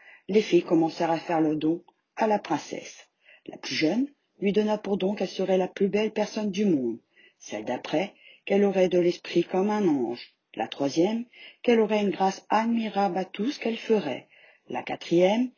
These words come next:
qu'elle danserait parfaitement bien, la cinquième qu'elle chanterait comme un rossignol, et la sixième qu'elle jouerait de toutes sortes d'instruments dans la dernière perfection.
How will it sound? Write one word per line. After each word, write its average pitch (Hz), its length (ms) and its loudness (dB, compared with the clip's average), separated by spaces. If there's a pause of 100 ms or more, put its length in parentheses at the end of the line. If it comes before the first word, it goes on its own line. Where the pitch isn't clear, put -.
(260)
qu'elle 165 180 4
danserait 156 420 2
parfaitement 240 600 -2
bien, 139 380 -6 (420)
la 107 120 -6
cinquième 220 640 -4 (360)
qu'elle 196 140 2
chanterait 190 680 0
comme 196 220 2
un 233 100 0
rossignol, 180 760 0 (300)
et 135 80 -2
la 123 140 -2
sixième 208 640 -4 (320)
qu'elle 175 160 6
jouerait 185 320 2
de 170 120 0
toutes 220 300 -4
sortes 202 240 -4
d'instruments 170 520 2
dans 156 160 -2
la 151 140 2
dernière 165 480 0
perfection. - 680 -6